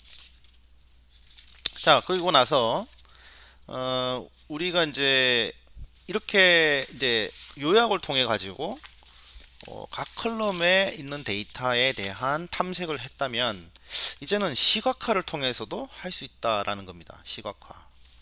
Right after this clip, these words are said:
그래서 그 시각화 중에 하나가, 시각화 중에 하나는 어떤, 어떤 게 있는가 하면, 자, 시각화를 가볼까요? 시각화에 막대 그래프를 사용하자.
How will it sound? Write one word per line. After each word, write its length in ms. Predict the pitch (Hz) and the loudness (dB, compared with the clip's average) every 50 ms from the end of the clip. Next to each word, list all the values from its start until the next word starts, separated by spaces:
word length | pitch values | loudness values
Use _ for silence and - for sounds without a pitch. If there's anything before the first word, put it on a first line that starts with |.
| - - - - - - - | -20 -20 -20 -20 -20 -18 -12
그래서 420 | - - 165 - - 180 190 190 190 - - - - - - - - - | -8 -6 -6 -2 0 0 0 0 -2 -8 -16 -18 -16 -12 -12 -12 -10 -8
그 60 | - 120 | -4 0
시각화 720 | - - 180 190 208 - - - - 190 180 175 165 165 | 0 0 2 2 0 0 0 -2 2 4 6 6 4 4
중에 260 | - - 180 180 165 147 | 2 0 0 2 2 2
하나가, 560 | 131 127 127 131 135 131 - 107 92 92 104 | 2 2 0 0 0 2 2 0 0 0 0
시각화 640 | - - 160 185 180 - - 180 165 156 151 147 - | -2 0 0 -2 -2 -2 0 2 2 4 4 2 0
중에 200 | - 160 156 139 | -4 -6 -4 -4
하나는 400 | 123 117 117 117 135 170 208 226 - - - - - - - - - | -2 -2 -4 -2 -4 -6 -6 -8 -12 -18 -20 -20 -20 -20 -20 -20 -10
어떤, 380 | - 170 - - 196 202 185 - - - - - - - - | -10 -10 -4 -2 -2 -2 -2 -6 -12 -20 -20 -20 -20 -12 -12
어떤 260 | 135 - - 202 202 | -10 -6 -6 -6 -2
게 80 | 185 | -2
있는가 220 | 147 127 123 117 113 | -2 -2 -2 -4 -4
하면, 420 | 110 107 98 92 95 104 131 147 - | -4 -4 -6 -10 -10 -12 -14 -14 -14
자, 280 | - - 87 82 82 85 | -12 -12 -12 -12 -12 -12
시각화를 480 | - - 135 151 - - 135 113 107 95 | -12 -10 -10 -10 -10 -10 -12 -12 -10 -12
가볼까요? 480 | 92 90 - - - 92 101 135 - _ _ - _ _ - _ - - - - | -14 -14 -14 -16 -16 -16 -16 -16 -18 _ _ -20 _ _ -20 _ -20 -20 -18 -12
시각화에 640 | - - 147 156 156 - - - 117 110 123 139 | -12 -8 -6 -6 -8 -8 -10 -10 -8 -8 -8 -8
막대 400 | 120 110 123 143 - - 208 196 | 0 0 0 0 0 0 -2 0
그래프를 420 | 180 165 - - - - - 131 139 | 0 0 -2 -2 -6 -8 -12 -10 -10
사용하자. 520 | 127 117 104 98 92 - - - 85 85 | -10 -10 -12 -12 -12 -14 -14 -14 -16 -16